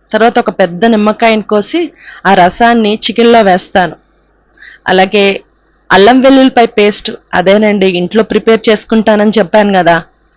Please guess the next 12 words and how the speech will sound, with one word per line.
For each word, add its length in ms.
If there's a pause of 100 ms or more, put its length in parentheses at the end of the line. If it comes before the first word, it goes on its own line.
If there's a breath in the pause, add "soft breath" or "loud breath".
(340 soft breath)
అల్లం 260
వెల్లుల్లిపాయ 340 (160)
పేస్ట్ 280 (200)
ఒకటి 360 (100)
స్పూన్, 360
పెద్ద 180 (100)
స్పూన్ 300
నిండుగా 300
ఒకటి 240
వేసుకుంటానండి. 800 (1500 loud breath)
నెక్స్ట్ 320
వచ్చి 220